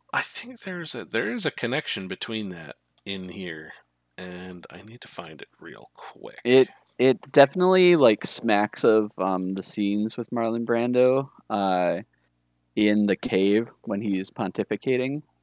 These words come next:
Speaker 1: They do mention, I think that, that the plot of this episode is, is possibly loosely based on Apocalypse Now or, or Heart of Darkness, and more specifically.
Speaker 2: Well, yeah, those are all kinda related.
Speaker 1: Yeah.
Speaker 2: Inspired
Speaker 1: Uh,
Speaker 2: by each other and whatever.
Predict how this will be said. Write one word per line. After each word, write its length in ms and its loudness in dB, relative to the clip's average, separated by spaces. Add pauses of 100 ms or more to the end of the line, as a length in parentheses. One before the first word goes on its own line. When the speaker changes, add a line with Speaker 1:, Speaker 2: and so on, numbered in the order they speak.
Speaker 1:
They 180 -6
do 140 -6
mention, 440 -4
I 120 -4
think 260 -8
that, 220 -2 (100)
that 140 -6
the 80 -16
plot 260 -2
of 80 -6
this 140 -6
episode 500 -8 (100)
is, 380 -8
is 80 -12
possibly 480 -6
loosely 320 -10
based 400 -8
on 220 -14 (180)
Apocalypse 640 -14
Now 320 -14
or, 260 -14
or 260 -16
Heart 160 -8
of 100 -20
Darkness, 500 -12
and 120 -16 (200)
more 140 -14
specifically. 680 -12 (920)
Speaker 2:
Well, 160 8
yeah, 220 10
those 300 4
are 100 6
all 160 6
kinda 300 -6
related. 560 -4 (180)
Speaker 1:
Yeah. 320 -8 (540)
Speaker 2:
Inspired 560 0
Speaker 1:
Uh, 60 -12
Speaker 2:
by 120 0
each 180 -4
other 240 -4
and 120 -10
whatever. 500 -10